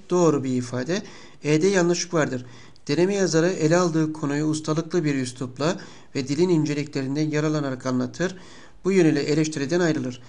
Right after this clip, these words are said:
Hayır, eleştiride de bu özellik vardır. Hatta eleştiride daha fazladır diyebiliriz. Deneme yazarı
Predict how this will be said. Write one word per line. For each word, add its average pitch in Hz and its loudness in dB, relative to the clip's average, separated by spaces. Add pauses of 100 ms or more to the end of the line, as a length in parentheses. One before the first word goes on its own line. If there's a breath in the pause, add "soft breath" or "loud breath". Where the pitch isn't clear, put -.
(240 loud breath)
Hayır, 180 0
eleştiride 190 0
de 156 2
bu 139 0
özellik 127 -2
vardır. 131 -2
Hatta 165 0
eleştiride 160 -2 (440 loud breath)
daha 175 2
fazladır 135 -2
diyebiliriz. 139 -2
Deneme 156 4
yazarı 156 0